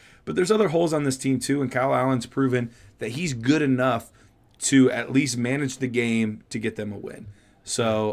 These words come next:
uh, I wouldn't be surprised if they, uh, passed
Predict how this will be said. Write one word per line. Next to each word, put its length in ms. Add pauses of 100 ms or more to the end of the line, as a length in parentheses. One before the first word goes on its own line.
uh, 440
I 220
wouldn't 240
be 80
surprised 580
if 160
they, 380 (500)
uh, 300 (160)
passed 540